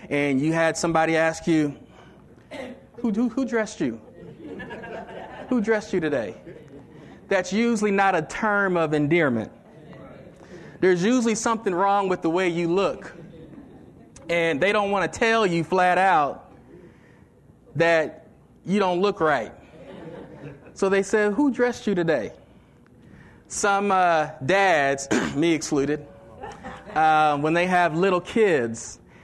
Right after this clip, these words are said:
and mom is out and the kid shows up to church, some people may ask the kid, "Who did your hair today?" Because they just don't look right. "Who,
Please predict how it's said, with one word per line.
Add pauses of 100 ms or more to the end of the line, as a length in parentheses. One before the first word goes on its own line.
(160)
and
mom
is
out (260)
and
the
kid
shows
up
to
church,
some
people
may
ask
the
kid, (1040)
"Who
did
your
hair
today?" (3000)
Because
they
just
don't
look
right. (2500)
"Who,